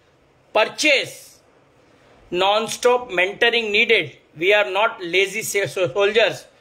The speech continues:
ओके, इन्विटेशन, अपनी टीम को बस बेसिक नॉलेज, ओके, होम मीटिंग फॉलो अप, कैनोपी मस्ट, ओके,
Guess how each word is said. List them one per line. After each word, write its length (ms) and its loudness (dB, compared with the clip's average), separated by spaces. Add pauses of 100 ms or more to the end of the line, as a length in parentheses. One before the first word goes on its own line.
(240)
ओके, 420 0 (960)
इन्विटेशन, 720 0 (200)
अपनी 420 -6
टीम 440 -4
को 320 -2
बस 280 0
बेसिक 420 0
नॉलेज, 340 0
ओके, 240 2 (1400)
होम 200 4
मीटिंग 380 0
फॉलो 300 2
अप, 280 -4
कैनोपी 420 -2
मस्ट, 600 -4
ओके, 420 -2